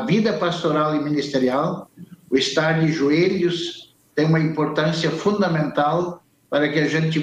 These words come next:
busque, ah, a orientação, o conselho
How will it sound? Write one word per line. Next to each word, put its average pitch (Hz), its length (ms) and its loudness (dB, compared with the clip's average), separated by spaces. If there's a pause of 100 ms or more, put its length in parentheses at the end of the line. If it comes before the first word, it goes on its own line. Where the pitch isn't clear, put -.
busque, 165 760 0 (500)
ah, 127 340 0
a 143 80 2
orientação, 156 880 0
o 139 140 0
conselho 180 1040 0